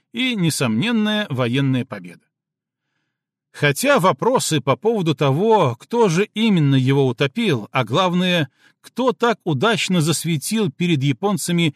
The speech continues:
координаты оперативного соединения адмирала Хелси, остались. Как бы там ни было, сообщение было принято на эскадре адмирала Нагумо именно тогда, когда вовсю шла подготовка к третьей волне,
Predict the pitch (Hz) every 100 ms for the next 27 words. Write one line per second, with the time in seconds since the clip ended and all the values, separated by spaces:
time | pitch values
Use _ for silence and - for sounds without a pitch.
0 | _ - 175 127 151 196 190 - 160 151
1 | 147 143 - 202 165 135 143 123 127 180
2 | 185 170 143 127 151 185 147 - 214 247
3 | - 117 117 _ - - 202 - 110 -
4 | - - _ _ _ _ _ 160 220 170
5 | 156 143 120 143 202 180 170 131 120 104
6 | - 165 190 170 147 117 165 147 113 156
7 | 160 135 139 123 117 139 - 135 - 143
8 | 151 139 120 117 135 147 139 120 113 101
9 | 180 180 165 139 _ _ - 214 190 139
10 | 113 104 101 196 180 - _ _ - 135
11 | 175 175 139 - 220 156 170 180 139 117
12 | 107 202 - 180 165 - 143 196 - 156
13 | 147 139 117 98 95